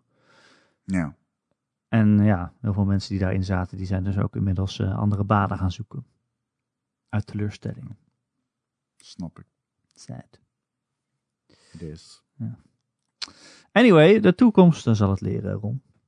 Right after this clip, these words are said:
Speaker 2: Zo is het ook.
Speaker 1: Dank je. Dank je. Fijn te weten.
Speaker 2: Ben je nog wat, eh, leuks aan het spelen verder? Voordat we weer, eh, afsluiten en
Speaker 1: Eh,
Speaker 2: tipje gaan doen.
Speaker 1: Disco Elysium.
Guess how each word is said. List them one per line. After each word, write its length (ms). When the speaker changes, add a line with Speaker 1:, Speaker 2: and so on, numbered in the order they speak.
Speaker 2:
Zo 200
is 80
het 120
ook. 300
Speaker 1:
Dank 160
je. 60
Dank 120
je. 60
Fijn 200
te 80
weten. 140
Speaker 2:
Ben 140
je 60
nog 100
wat, 220
eh, 60
leuks 240
aan 60
het 80
spelen 280
verder? 320
Voordat 280
we 80
weer, 280
eh, 60
afsluiten 520
en 140
Speaker 1:
Eh, 80
Speaker 2:
tipje 260
gaan 100
doen. 120
Speaker 1:
Disco 380
Elysium. 1200